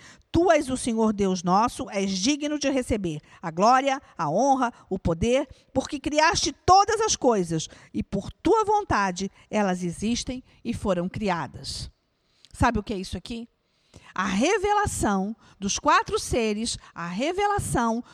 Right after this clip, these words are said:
dos vinte e quatro anciãos, a revelação do céu de gratidão, coisa que o homem perdeu.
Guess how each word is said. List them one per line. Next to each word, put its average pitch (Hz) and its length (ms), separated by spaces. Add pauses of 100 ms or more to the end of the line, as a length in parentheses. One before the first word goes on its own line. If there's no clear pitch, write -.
(140)
dos 185 300
vinte 320 300
e 415 40
quatro 277 460
anciãos, 208 640 (200)
a 226 180
revelação 330 1120
do 202 100
céu 202 500 (240)
de 196 140
gratidão, 190 1300 (680)
coisa 240 260
que - 140
o 233 80
homem 233 320
perdeu. 185 580